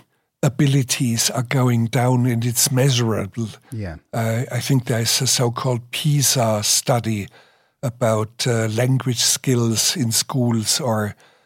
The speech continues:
Speaker 1: mathematical skills in schools, and it goes down in the United States,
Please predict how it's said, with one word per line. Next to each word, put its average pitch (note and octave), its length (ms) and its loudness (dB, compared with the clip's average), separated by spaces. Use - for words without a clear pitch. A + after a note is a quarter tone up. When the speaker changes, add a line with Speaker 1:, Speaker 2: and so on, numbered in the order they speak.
Speaker 1:
mathematical B2+ 960 0
skills A#2 840 0
in B2 160 0
schools, A#2+ 640 -2
and C3+ 160 2
it A#2 160 -6
goes C3+ 360 2
down B2+ 340 2
in B2 140 0
the C3 120 4
United C3+ 560 4
States, - 640 -2